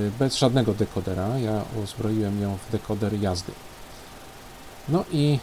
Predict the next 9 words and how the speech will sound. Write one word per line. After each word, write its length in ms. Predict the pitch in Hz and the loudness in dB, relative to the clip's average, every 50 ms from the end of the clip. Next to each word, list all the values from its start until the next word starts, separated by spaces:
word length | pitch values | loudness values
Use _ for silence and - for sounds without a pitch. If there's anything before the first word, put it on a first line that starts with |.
| - - | -2 -4
e, 60 | - 120 113 110 110 104 - - - - - - - - - - - 113 | -2 2 2 2 2 2 -2 -8 -14 -14 -16 -16 -16 -16 -16 -10 -8 0
dwa 60 | 107 | 2
wagony, 680 | 120 120 131 156 156 117 107 98 95 95 101 123 143 - | 2 4 8 8 8 8 8 6 4 4 2 2 0 -2
które 420 | - - - 120 120 117 104 95 - | -6 -2 0 4 4 4 4 2 0
chciałem 240 | - - 117 113 110 | -2 0 0 0 2
Wam 160 | 110 107 101 | 2 0 0
zaprezentować, 720 | 104 101 - - 101 95 - 101 - 104 98 107 - - | 0 0 0 0 -2 -2 -2 -2 -2 -2 -2 -2 -2 -2
modele 280 | 104 101 101 117 107 101 | -2 2 2 4 2 2
wagonów, 680 | 98 98 92 - 92 90 90 90 98 110 131 147 - | 2 0 -2 -2 -2 -2 0 0 0 0 0 -2 -4